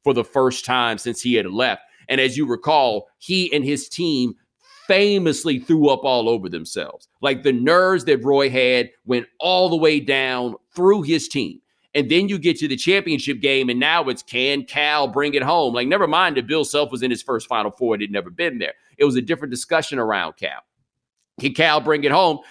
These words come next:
And of course, they're up eight with less than two minutes left, and then Kansas brings it all the way around. And if you watch that game and saw any of the clips of Cal on the sideline, he choked it away. Like, you could see it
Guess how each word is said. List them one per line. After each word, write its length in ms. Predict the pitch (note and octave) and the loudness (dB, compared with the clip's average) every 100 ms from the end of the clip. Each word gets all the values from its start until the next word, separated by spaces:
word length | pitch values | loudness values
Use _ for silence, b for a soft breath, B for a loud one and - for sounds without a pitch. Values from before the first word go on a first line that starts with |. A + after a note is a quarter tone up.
| B | B
And 80 | F#3+ | -2
of 60 | F#3+ | 4
course, 180 | B3 | 4
they're 140 | A3+ G3+ G3+ | 4 0 0
up 220 | G3 - | -2 -2
eight 300 | F#3+ G3+ - | -2 -2 -4
with 160 | D#3+ D3 | -2 0
less 220 | D#3+ E3 | 0 -2
than 160 | D#3 B2+ | -6 -4
two 160 | F3+ | -2
minutes 260 | D#3+ C#3+ B2 | 0 -2 0
left, 320 | D3+ C#3+ C3 b b | 0 0 -2 b b
and 100 | D3+ | -4
then 80 | D3+ | -4
Kansas 420 | - E3+ E3+ C#3 | 0 -2 -2 -6
brings 360 | F#2+ D3 D3+ A#2 | -2 0 2 0
it 80 | C3 | 2
all 160 | C3 | 2
the 40 | B2 | 0
way 200 | B2 G#2 | 0 -2
around. 560 | G#2 C#3 D3+ A#2+ A#2 - _ | 0 2 2 0 -4 -10 _
And 180 | C3+ C#3 | -4 -2
if 180 | D3+ A2 | -2 -4
you 240 | A#2 G#3 | -2 0
watch 520 | C4 D3+ C3+ E3+ E3 C3 | 0 2 2 2 0 -2
that 280 | C#3+ B2 | -2 -2
game 400 | G#2+ B2+ G2+ D2+ _ | -2 -2 -4 -8 _
and 160 | - B2 | -6 -4
saw 280 | - B2+ A2 - | -2 -2 -2 -2
any 260 | F#3 G#3 F#3 | -2 0 0
of 80 | |
the 60 | D3+ | 0
clips 320 | - D#3 D3 | 0 0 0
of 120 | A2+ | -4
Cal 400 | - C#3 C#3 B2+ | -2 0 2 0
on 100 | A#2 | -2
the 80 | G#2 | -4
sideline, 760 | - B2+ A2+ G#2 F#2 E2+ D#2 - _ _ _ | -4 -2 0 -2 -4 -6 -8 -12 _ _ _
he 120 | C#3 | -6
choked 340 | D#3 D3+ C#3 | 0 0 0
it 80 | C3+ | -2
away. 380 | B2+ C3+ B2+ - _ | 0 0 -2 -6 _
Like, 140 | C3 | -2
you 80 | C3+ | -2
could 160 | D3 C3 | -4 -6
see 300 | - E3+ | -6 0
it 80 | D3 | 0